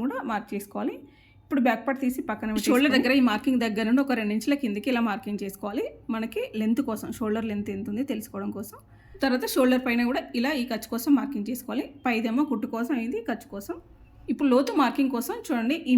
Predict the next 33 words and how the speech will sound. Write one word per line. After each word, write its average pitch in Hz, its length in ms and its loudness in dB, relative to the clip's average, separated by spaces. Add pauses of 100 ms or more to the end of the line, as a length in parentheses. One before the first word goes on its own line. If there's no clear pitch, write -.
మిడిల్లో 262 380 4
మాత్రం 277 240 0
ఒక 254 120 -2
హాఫ్ 208 180 0
ఇంచ్ 220 160 -4
ఉండాలి, 208 280 0 (140)
ఇటువైపున 220 380 -2 (140)
అటువైపున 196 400 -4 (840)
జీరో 254 220 4
సైజ్ 226 200 2
ఉండేలాగా 208 420 0
మార్కింగ్ 208 340 -4
చేసుకోవాలి. 202 400 -6 (440)
ఈ 254 40 -2 (100)
చంక 247 260 2
కుట్టు 269 240 0
వరకు 247 160 0 (100)
మాత్రమే 247 340 -2
మార్క్ 233 220 -2
చేసుకోవాలి. 214 400 -4 (540)
ఇక్కడ, 220 240 -4 (360)
ఇక్కడ 226 180 -2
నుండి 226 160 0
ఇలా 247 180 0
కలిపేసుకోవాలి. 196 600 -4
ఇందులో 190 180 -4 (320)
లోతు 269 200 6 (100)
మార్క్ - 200 2
చేసుకునేటప్పుడు 247 480 -2 (120)
జాగ్రత్తగా 220 520 0
మార్క్ 202 220 -2
చేసుకోవాలి. 233 420 -2 (100)
మిడిల్లో 240 280 4